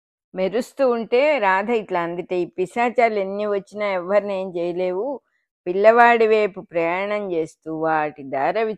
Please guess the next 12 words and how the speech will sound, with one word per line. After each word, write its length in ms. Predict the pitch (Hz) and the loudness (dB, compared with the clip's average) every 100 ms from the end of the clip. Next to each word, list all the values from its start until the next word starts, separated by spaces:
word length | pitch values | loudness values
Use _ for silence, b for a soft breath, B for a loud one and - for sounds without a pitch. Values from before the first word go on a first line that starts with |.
| 190 | -6
చూసుకున్నాయి 580 | 180 - 196 202 190 170 | -8 -8 -12 -6 -6 -2
కదా" 480 | 165 165 165 165 - _ 135 | -2 0 0 -2 -4 _ -14
అన్నది. 360 | 131 98 - _ _ _ _ _ 180 | -12 -14 -18 _ _ _ _ _ -12
ఇంతలో 360 | 185 202 233 | -4 0 0
పెద్ద 440 | 208 185 180 139 214 | 4 2 2 -6 -10
కలకలం 640 | - 170 180 220 214 208 | -2 0 2 0 -2 -2
వినిపించింది. 760 | 180 170 170 170 - 160 151 139 | -6 -8 -10 -16 -14 -10 -10 -8
గ్రామంలో 540 | 156 170 190 208 208 | -6 -4 -4 -4 -4
పురుషులందరూ 800 | 185 185 180 - 202 202 190 180 | -4 -8 -10 -6 -6 -4 -4 -4
బల్లాలతో, 720 | 156 151 170 185 202 196 196 175 | -4 -4 0 2 2 0 -2 -4
ఈటెలతో, 540 | 170 175 202 196 190 | -4 -2 -4 -2 -4
కర్రలతో 680 | - 170 160 190 202 - | -4 -6 0 0 0 -2